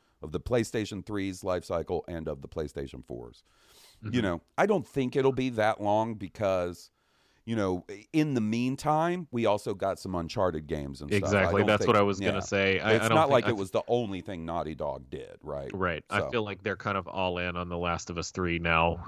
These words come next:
Speaker 2: with factions kind of
Speaker 1: Taking
Speaker 2: being
Speaker 1: a back
Speaker 2: shunted
Speaker 1: seat.
Speaker 2: off to the side for
Speaker 1: Yeah.
Speaker 2: now, and yeah, I think they're gonna go full steam with that one.
Speaker 1: Um,
Speaker 2: So, you know,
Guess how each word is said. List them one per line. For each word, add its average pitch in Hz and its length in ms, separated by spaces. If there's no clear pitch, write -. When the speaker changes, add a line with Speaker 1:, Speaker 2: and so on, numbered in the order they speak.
Speaker 2:
with 87 220
factions 87 540
kind 90 200
of 85 280
Speaker 1:
Taking 107 180
Speaker 2:
being 92 100
Speaker 1:
a 85 60
back 78 40
Speaker 2:
shunted 98 280
Speaker 1:
seat. 98 60
Speaker 2:
off 92 240
to 101 100
the - 100
side 90 500
for 98 140
Speaker 1:
Yeah. 92 120
Speaker 2:
now, 90 260
and 85 320
yeah, 87 260
I 80 100
think 92 200
they're 90 120
gonna 90 200
go 90 180
full 92 240
steam 90 360
with 87 120
that 90 240
one. 82 300
Speaker 1:
Um, 101 140
Speaker 2:
So, 147 220
you 214 120
know, 226 160